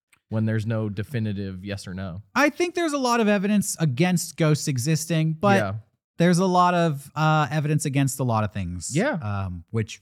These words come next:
Speaker 2: but, you know, but, and yet they still exist.
Speaker 1: Mm-hmm.
Speaker 2: Um, by the way, there's more dark energy and more dark matter being created every single day. And we don't
Speaker 1: Mm.
Speaker 2: know where it comes from.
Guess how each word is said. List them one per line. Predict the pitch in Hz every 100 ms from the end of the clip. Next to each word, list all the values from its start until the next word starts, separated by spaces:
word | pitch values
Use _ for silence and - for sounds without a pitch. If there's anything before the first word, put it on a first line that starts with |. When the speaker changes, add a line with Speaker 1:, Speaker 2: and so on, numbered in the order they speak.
| _
Speaker 2:
but, | - 123 -
you | 98 73 131 127
know, | 98 92 85
but, | 117
and | - 135
yet | 147 139
they | 135
still | - 135 113
exist. | 98 95 - - - - -
Speaker 1:
Mm-hmm. | 95
Speaker 2:
Um, | 92 90 90 85 85 _ _ _ _ _ _ _ _ _ _ _ _
by | 107 - 202
the | 220
way, | 202 156 165 202
there's | 185 143 120
more | 151 220
dark | 196 160 147
energy | 143 160 113 117
and | 110
more | 120 135
dark | 127 113
matter | 107 131
being | 117 117
created | 113 123 110 131 151
every | 113 123
single | - 135 135
day. | 135 107 -
And | 147
we |
don't | 190
Speaker 1:
Mm. | 214
Speaker 2:
know | 214
where | 214
it | 208
comes | 214 240 240
from. | 190 113 85